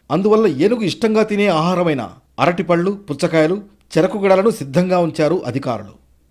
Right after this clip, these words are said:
డ్రోన్ కెమెరాలతో వెదుకుతున్నా ఇంతవరకు ఏనుగు జాడను కనుక్కోలేకపోయారు అధికారులు. కానీ పెంచికలపేట మండలం కొండపల్లికి సమీపంలో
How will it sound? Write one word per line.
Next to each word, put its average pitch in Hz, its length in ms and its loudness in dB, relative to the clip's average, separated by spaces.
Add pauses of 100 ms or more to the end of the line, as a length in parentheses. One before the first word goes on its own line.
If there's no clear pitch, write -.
(600)
డ్రోన్ 214 300 4
కెమెరాలతో 202 540 2
వెదుకుతున్నా 165 520 0 (400)
ఇంతవరకు 214 520 0
ఏనుగు 190 340 0
జాడను 185 300 2
కనుక్కోలేకపోయారు 160 1000 0
అధికారులు. 123 460 -6 (340)
కానీ 143 240 -2 (240)
పెంచికలపేట 196 540 2
మండలం 180 320 2
కొండపల్లికి 185 540 0
సమీపంలో 170 640 -4